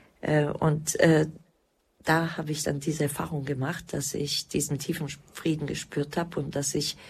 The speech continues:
eigentlich überhaupt nicht gewusst hab, was ich übersetzt hab, aber dass das, was ich gehört hab, was ich innerlich aufnahm für mich,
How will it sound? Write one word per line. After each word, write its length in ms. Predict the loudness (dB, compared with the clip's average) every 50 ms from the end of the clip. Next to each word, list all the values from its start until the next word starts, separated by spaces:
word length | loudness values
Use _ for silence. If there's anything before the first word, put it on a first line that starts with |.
| -18 -18 -18 -20 -20 -20 -20 -20 -20 -20 -20 -20 _ _ _ _ _
eigentlich 400 | 2 4 4 4 2 2 0 0 -2
überhaupt 320 | 0 2 2 2 2 2 -2
nicht 380 | 0 0 0 -4 -6 -14 -8
gewusst 400 | -6 -2 0 0 0 0 2 0
hab, 220 | 0 0 0 2 2
was 220 | 4 4 4 2 0
ich 160 | 0 -2 -2
übersetzt 560 | -4 -4 -6 -2 -2 -4 -4 -4 -6 -2 -2
hab, 100 | -2 -2 -2 -8 -16 -16 -16 -16 -18 -20 -20 -20 -2 2
aber 340 | 2 2 4 4 2 2
dass 320 | 2 0 -2 -2 -2 -2 2
das, 360 | 4 4 4 4 0 -4 -4
was 300 | 0 2 2 2 2 0 0
ich 200 | 0 0 0 2
gehört 440 | 2 2 4 6 4 4 4 0 -2
hab, 180 | -2 -2 0
was 180 | -2 -2 0 2
ich 180 | 0 0 2
innerlich 480 | 2 2 2 4 4 4 2 2 2 4
aufnahm 520 | 4 4 4 2 0 0 0 0 0 -2
für 180 | -2 -2 0 0
mich, 380 | 2 2 2 2 0 -2 -8